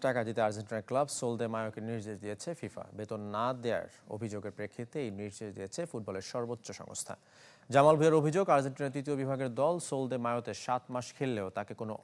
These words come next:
অর্থ দেওয়া হয়নি। বাধ্য হয়ে দেড় বছরের চুক্তির মাঝপথে দেশে ফিরে আবাহনীতে যোগ দেন বাংলাদেশ অধিনায়ক। চার ম্যাচে দুই গোল করেছিলেন জামাল। ফিফায় অভিযোগ জানানোর পর এক লাখ বাষট্টি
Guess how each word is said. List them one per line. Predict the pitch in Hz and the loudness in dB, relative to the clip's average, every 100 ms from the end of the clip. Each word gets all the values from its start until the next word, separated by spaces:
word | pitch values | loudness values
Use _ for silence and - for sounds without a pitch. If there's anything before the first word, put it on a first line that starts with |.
| 120 | -2
অর্থ | 117 - 117 | -2 -6 -6
দেওয়া | 101 90 | -2 -2
হয়নি। | 95 95 - - - 117 | -4 -8 -12 -20 -10 0
বাধ্য | 113 107 113 104 | 0 0 -8 -2
হয়ে | 117 170 - - _ _ - | 0 0 -4 -20 _ _ -10
দেড় | 101 143 147 139 | 2 2 4 0
বছরের | 123 135 113 - | -4 -6 -6 -6
চুক্তির | 120 - 113 98 | -8 -4 -4 -2
মাঝপথে | 110 123 - 120 107 95 | -2 -2 -6 -8 -8 -8
দেশে | 101 104 | -8 -10
ফিরে | - 95 95 | -8 -6 -4
আবাহনীতে | 101 104 104 151 147 110 | -6 -8 -6 -4 -4 -4
যোগ | 104 - | -8 -6
দেন | 87 92 | -8 -4
বাংলাদেশ | 95 92 - - | -4 -6 -10 -12
অধিনায়ক। | 110 107 90 - - - - - | -8 -6 -8 -12 -20 -20 -8 4
চার | 127 131 | 4 4
ম্যাচে | 123 170 127 | 0 0 0
দুই | 127 | 0
গোল | 120 113 | 0 0
করেছিলেন | 113 110 170 170 107 | -2 -2 -4 -4 -4
জামাল। | 95 95 - - | -4 -4 -8 -10
ফিফায় | 110 113 110 | -6 -4 -2
অভিযোগ | 113 113 107 | -4 -4 -4
জানানোর | 107 110 107 139 | -4 -6 -6 -2
পর | 143 160 - - - 117 | -2 -2 -12 -20 -6 -4
এক | 120 - 117 | -4 -2 2
লাখ | 151 - 107 | 2 0 -8
বাষট্টি | 107 131 - | -6 -8 -6